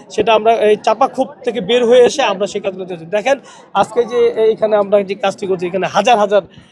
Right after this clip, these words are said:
সাধারণ মানুষ আসছে এবং আমাদের সাথে বিডি ক্লিনও আসছে যে আমাদেরকে সহযোগিতা করার জন্য। তারা যখন আমাদের নেতা জনাব তারেক রহমান, উনি আমাদেরকে নির্দেশ দিয়েছিলেন সাধারণ মানুষের সাথে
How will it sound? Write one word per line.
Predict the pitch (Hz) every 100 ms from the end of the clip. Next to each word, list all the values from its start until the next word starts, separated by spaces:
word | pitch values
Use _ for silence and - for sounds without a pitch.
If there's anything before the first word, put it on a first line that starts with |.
| _
সাধারণ | - 214 247 247
মানুষ | 233 214
আসছে | 202 180
এবং | 135 180 196 240 - - -
আমাদের | 180 233 269 285
সাথে | 262 - 151
বিডি | 139 214 247
ক্লিনও | 240 262 240
আসছে | 208 - 240
যে | 226
আমাদেরকে | 214 190 196 196
সহযোগিতা | 196 196 190 190 180 175
করার | 170 151
জন্য। | 151
তারা | 196 220
যখন | 226
আমাদের | 170 175
নেতা | 170 165
জনাব | 165 165 160
তারেক | 156 165 165
রহমান, | 175 165 165 -
উনি | 165 165
আমাদেরকে | 165 165 160
নির্দেশ | 175 175 180
দিয়েছিলেন | 170 196 190 165 190
সাধারণ | 165 147 165
মানুষের | 170 160 156 170
সাথে | - 160 175